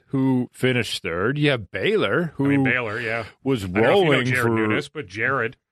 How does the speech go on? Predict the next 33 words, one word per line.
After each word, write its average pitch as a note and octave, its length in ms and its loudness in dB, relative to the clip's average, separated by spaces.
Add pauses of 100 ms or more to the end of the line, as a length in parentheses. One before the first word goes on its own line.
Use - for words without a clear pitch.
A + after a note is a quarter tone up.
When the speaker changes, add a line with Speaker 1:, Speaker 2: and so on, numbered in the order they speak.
(280)
Speaker 2:
local B2+ 260 -4
guy, G2+ 360 -6
former A2 260 -14
Hopkins G#2+ 360 -12
High A#2 120 -10
School C#3 240 -12
star, A#2 320 -6 (180)
Speaker 1:
Yep. - 80 -20 (240)
Speaker 2:
he's D3 140 -12
an D#3+ 80 -6
assistant B2+ 500 -12
down A2 280 -6
there. A#2+ 300 -4 (360)
I G#2 40 -18
mean, G#2 60 -10
he's D#3 120 -6
got C3+ 220 -6
that B2+ 200 -8
thing C#3 180 -10
rolling C3+ 440 -4
with G2 260 -10
Coach - 300 -14
Drew G2+ 180 -14
and F#2 80 -14
those E2+ 160 -16
guys. D#2+ 320 -20
Speaker 1:
Yeah. C3 380 -2 (240)
Speaker 2:
He's B2+ 100 -4
Speaker 1:
I A#2+ 40 0
Speaker 2:
a - 40 0
Speaker 1:
mean, B2 60 0
Speaker 2:
Minnesota B2 400 2
kid. - 280 -14